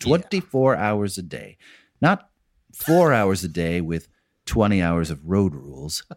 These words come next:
Speaker 2: <laughs> but twenty-four hours of music video. And because nobody could think of really good ideas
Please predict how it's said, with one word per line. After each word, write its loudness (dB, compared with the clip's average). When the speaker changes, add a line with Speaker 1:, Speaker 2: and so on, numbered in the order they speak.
Speaker 2:
<laughs> -18
but 0
twenty-four 0
hours 2
of -8
music -6
video. -18
And 2
because 2
nobody 2
could -2
think 0
of -6
really 0
good 2
ideas -4